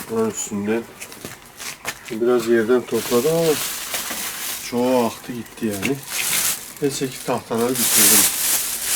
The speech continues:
Az bir şey boya kaldı. Bunu da böyle koydum buraya. Akşamda kurumasın diye. Halen üstü boyadır. Bakın. Şöyle.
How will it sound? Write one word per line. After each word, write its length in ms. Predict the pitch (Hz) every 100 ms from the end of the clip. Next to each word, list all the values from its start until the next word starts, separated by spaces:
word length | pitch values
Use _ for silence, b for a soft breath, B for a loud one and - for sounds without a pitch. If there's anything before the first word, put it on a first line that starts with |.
| - - - 135
Az 60 | 117
bir 60 |
şey 200 | 107 139
boya 220 | 113 113 123
kaldı. 460 | 117 104 104 147 - - -
Bunu 120 | 135
da 140 | 139 135
böyle 240 | 135 135
koydum 420 | 139 143 131 113
buraya. 280 | 107 117 156 - - - - - - - - - -
Akşamda 520 | 113 - - 107 120 113
kurumasın 600 | 113 110 110 107 - 104
diye. 180 | 117 156 - - - - - - - - - - -
Halen 300 | 113 110 110
üstü 280 | 104 - 117 104
boyadır. 420 | 98 107 107 139 - - - - 113
Bakın. 280 | - 123 - - - - - - - - - - - - -
Şöyle. 380 | 110 101 95 127